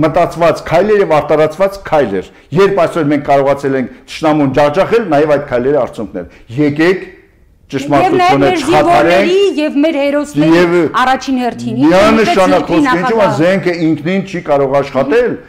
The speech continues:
Speaker 1: մասնավորապես, ը, նրանց ավելի կատարյալ զենքի դեմ, երբ աշխատում է մեր, ը, ունեցած զենքը և կարողանում է ջախջախել նրանց, իհարկե, մեր զինվորների ինտելեկտի, քաջության, մեր սպաների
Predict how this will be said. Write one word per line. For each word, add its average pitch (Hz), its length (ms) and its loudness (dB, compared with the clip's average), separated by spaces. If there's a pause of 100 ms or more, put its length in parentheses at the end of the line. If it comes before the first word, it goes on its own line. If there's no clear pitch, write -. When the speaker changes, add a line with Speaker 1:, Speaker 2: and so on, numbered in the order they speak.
(160)
Speaker 1:
մասնավորապես, 156 760 -2 (240)
ը, 131 100 -2 (580)
նրանց 156 300 0 (100)
ավելի 156 300 0 (100)
կատարյալ 143 480 2
զենքի 143 360 0
դեմ, 147 180 0
երբ 127 180 0
աշխատում 139 480 -2
է 139 60 4 (420)
մեր, 139 200 2
ը, 131 80 4 (280)
ունեցած 139 440 0
զենքը 196 340 0 (320)
և 143 180 2
կարողանում 147 400 2
է 139 60 0 (100)
ջախջախել 190 540 0
նրանց, 254 260 -2 (160)
իհարկե, 226 500 -2
մեր 165 200 -2
զինվորների 156 560 -2 (140)
ինտելեկտի, 147 580 -2 (380)
քաջության, 156 640 0
մեր 139 160 0
սպաների 143 440 0